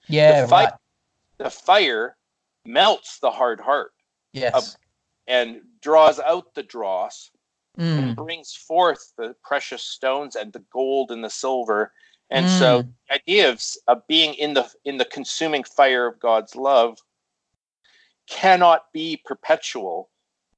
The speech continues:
Speaker 2: um, in ter-, torment, because that love is effective. And as Chris
Speaker 1: Yes.
Speaker 2: Green recently said,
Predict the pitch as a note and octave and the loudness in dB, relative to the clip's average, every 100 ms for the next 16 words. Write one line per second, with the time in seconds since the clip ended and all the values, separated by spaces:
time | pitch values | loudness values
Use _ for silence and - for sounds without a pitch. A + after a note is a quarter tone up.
0 | - A#2 A2+ A2+ A2 B2 B2 - C#3 C3 | -6 -2 -2 -2 -4 -10 -10 -6 -6 -6
1 | E2 - - E3 E3 C3 G2+ A2+ _ - | -12 -20 -4 2 2 2 -2 -6 _ -14
2 | B2+ - C#3+ A#2+ - - _ - - - | -12 0 0 0 -8 -20 _ 0 0 0
3 | C3 B2+ A#2 - D3+ B2+ A#2 - B2+ - | 2 2 0 -6 -6 -4 -8 -4 -4 -4
4 | - F2+ F#2 - _ A2+ B2 D#3+ D#3 - | -16 -16 -16 -20 _ -12 -10 -8 -6 -6
5 | - - _ - C#3+ D3+ C#3+ B2+ - - | -8 -18 _ -16 -12 -8 -6 -6 -6 -10
6 | A2 G#2 - G#2+ G#2+ | -10 -8 -4 -2 -2